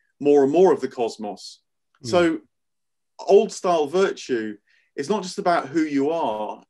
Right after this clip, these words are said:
Speaker 1: it's about who you are in order that you can see more and more.
Speaker 2: Hmm.
Speaker 1: Um, and so that's a sort of expansive, um,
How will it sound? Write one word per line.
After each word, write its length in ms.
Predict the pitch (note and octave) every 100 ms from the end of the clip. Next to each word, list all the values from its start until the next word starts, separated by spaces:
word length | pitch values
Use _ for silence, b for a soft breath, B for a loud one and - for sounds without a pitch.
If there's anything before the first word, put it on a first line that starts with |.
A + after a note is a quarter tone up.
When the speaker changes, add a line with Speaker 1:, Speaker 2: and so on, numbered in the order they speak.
| C3+
Speaker 1:
it's 160 | C3+
about 220 | C3+ C#3
who 100 | C3+
you 240 | F3 D#3+ D#3
are 200 | D3 -
in 140 | D3
order 240 | D#3 C#3 C#3+
that 100 | D3
you 140 | C#3+
can 340 | - C#3+ C#3
see 520 | B2 - - F3+ E3 C3
more 340 | C3 B2+ A#2
and 160 | B2+ C3
more. 400 | D3+ B2+ - - _ _ _ _
Speaker 2:
Hmm. 220 | C#3 A2+ G2 -
Speaker 1:
Um, 380 | C3 C3 C3 -
and 340 | D3 D#3 D3+ D3
so 140 | F3+
that's 320 | F#3+ A3 -
a 40 | F3
sort 140 | F#3
of 60 | E3+
expansive, 1000 | C3+ - E3+ F3+ E3 - D3 C3+ A2+ _ _ _ _ _ -
um, 560 | B2+ B2+ B2 A#2+ A#2+